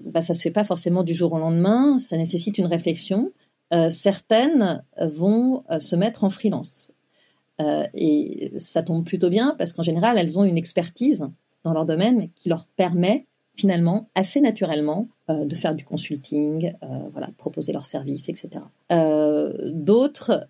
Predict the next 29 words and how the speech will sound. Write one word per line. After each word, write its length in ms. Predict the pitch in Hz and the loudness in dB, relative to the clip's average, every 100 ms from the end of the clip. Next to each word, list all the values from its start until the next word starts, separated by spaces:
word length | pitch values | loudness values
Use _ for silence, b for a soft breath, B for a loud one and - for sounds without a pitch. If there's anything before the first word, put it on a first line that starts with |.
| _ | _
sont 500 | - - 226 247 294 | -8 0 2 2 2
dans 180 | 202 170 | 2 2
des 180 | 165 170 | 2 0
environnements 520 | 165 170 170 180 202 | 0 2 2 2 2
professionnels, 880 | 196 175 160 - 160 180 180 165 - _ - | 0 -2 -2 -2 0 0 0 -2 -4 _ -8
euh, 160 | 151 143 | -6 -4
complexes 720 | - 170 175 170 226 - - - | -2 -2 2 2 2 -2 -14 -6
ou 80 | 175 | -2
toxiques 640 | 170 170 - 214 262 - 151 b b b - | -2 -2 0 -2 -2 -6 -6 b b b -2
et 100 | 180 | 2
vont 140 | 180 | 2
ressort-, 380 | 180 185 202 - _ | 2 2 0 -2 _
vont 280 | 165 151 170 | -8 -2 0
ressentir, 560 | 175 208 208 202 - 254 | 2 2 0 0 -2 -4
si 120 | 202 | -4
tu 120 | 180 | -2
veux, 80 | 196 | -4
spontanément 600 | - 202 202 202 196 226 | 0 0 4 4 6 4
le 120 | 214 | 4
besoin 520 | 170 180 170 202 240 262 | 4 2 4 2 2 -2
de 80 | - | -6
quitter 480 | 170 - 233 240 233 | -6 -4 -2 0 0
ces 220 | - 185 | -2 -2
environnements 600 | 170 170 175 170 175 208 262 _ _ _ _ _ | 0 0 2 2 2 2 -2 _ _ _ _ _
pour, 460 | - 233 254 240 170 - | 0 4 4 2 -2 -2
euh, 100 | 160 | -2
vivre, 520 | 160 165 202 233 190 | 0 0 2 2 2
euh, 500 | 160 151 143 147 147 | 2 2 2 0 -4
sereinement, 920 | - - 190 180 180 185 214 226 226 | -2 2 2 2 0 2 2 2 -2